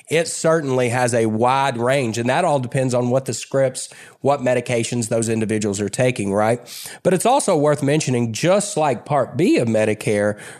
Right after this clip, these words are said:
right, Medicare savings programs can cover some or all of the costs of the drug plans and can also either reduce or completely eliminate the cost of those medications people are taking as well, right? So it can come down.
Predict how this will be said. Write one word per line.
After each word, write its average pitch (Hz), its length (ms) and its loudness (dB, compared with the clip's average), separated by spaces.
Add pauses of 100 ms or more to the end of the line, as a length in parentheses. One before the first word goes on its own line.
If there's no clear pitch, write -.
right, 147 340 0
Medicare 170 560 0
savings 139 460 -2
programs 110 720 0 (260)
can 165 320 0
cover 143 340 2
some 160 520 2
or 143 280 0
all 135 280 0
of 120 100 -2
the 107 80 -2
costs - 760 -2 (300)
of 156 220 2
the 147 80 0
drug 120 320 0
plans 123 320 0
and 135 260 -2
can 143 160 0
also 147 480 2
either 139 300 2
reduce 135 680 2
or 131 220 -2
completely 127 640 -2
eliminate 127 640 2 (300)
the 123 80 0
cost 143 400 0
of 123 100 -4
those 135 220 2
medications 139 840 -2 (440)
people 139 260 2
are 123 80 2
taking 127 400 0
as 110 100 0
well, 147 280 2
right? 123 280 0
So 135 220 2
it 170 220 0
can 170 320 0
come 143 320 0
down. 120 400 2